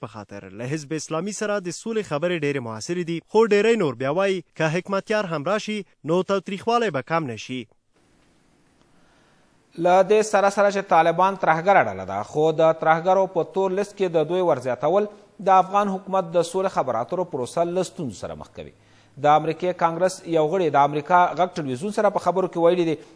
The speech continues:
Speaker 2: د ترهګرې ډلې په توګه د طالبانو نومول د افغان حکومت د سولې خبرو اترو پروسه له ګډوډۍ سره مخ کوي.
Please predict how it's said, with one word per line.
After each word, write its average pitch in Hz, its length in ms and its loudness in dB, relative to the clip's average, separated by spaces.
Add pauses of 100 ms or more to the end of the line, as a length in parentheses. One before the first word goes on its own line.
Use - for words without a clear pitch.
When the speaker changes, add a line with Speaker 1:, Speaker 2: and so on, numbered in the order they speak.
(200)
Speaker 2:
د 170 200 6
ترهګرې 180 460 2
ډلې 190 180 2 (120)
په 165 140 2 (100)
توګه 185 220 2 (100)
د 156 180 2
طالبانو 156 480 2
نومول 156 440 2
د - 20 6 (160)
افغان 185 360 0
حکومت 180 420 -6
د 147 140 -2
سولې 226 320 0
خبرو 151 220 0
اترو 117 280 -8
پروسه 113 320 -2 (340)
له 123 160 -2 (180)
ګډوډۍ 143 400 0
سره 76 200 -16
مخ - 160 -20
کوي. - 140 -20